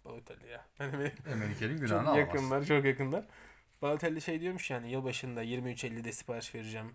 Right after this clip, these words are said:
Speaker 1: Geç geldiğinde bir yıldır getirmediniz muhabbeti falan.
Speaker 2: Yani Balotelli komik olmayan bir arkadaş.
Speaker 1: <laughs>
Speaker 2: Gayet komik değildi Balotelli.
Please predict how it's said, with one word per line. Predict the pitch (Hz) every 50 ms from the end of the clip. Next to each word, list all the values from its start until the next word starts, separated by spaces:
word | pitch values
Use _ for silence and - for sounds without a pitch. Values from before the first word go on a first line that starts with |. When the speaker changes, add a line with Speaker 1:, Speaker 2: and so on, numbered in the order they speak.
| - - -
Speaker 1:
Geç | 123 117 - -
geldiğinde | - 117 113 110 117 113 113 113 110 107
bir | 117 113
yıldır | 113 110 110 110
getirmediniz | 113 110 107 107 - 113 107 104 101 104 104 110 -
muhabbeti | 127 123 113 104 - - - - -
falan. | - - - - _ _ _ - - 107 101 - -
Speaker 2:
Yani | 101 95 95 92 95 98 104
Balotelli | 120 117 117 113 - 107 104 143 190 190 175 147
komik | - - 127 120 107 -
olmayan | 110 101 98 90 90 90
bir | 85 85
arkadaş. | - - - 87 - 202 175 - -
Speaker 1:
<laughs> | 202 - - - 160 - - 143 - - - _ _ _ _ _ _ _ _ _ _ _ _ _ _ _ -
Speaker 2:
Gayet | - 110 107 135 190 -
komik | - 131 113 107 -
değildi | 107 95 87 82
Balotelli. | 82 85 85 101 - - -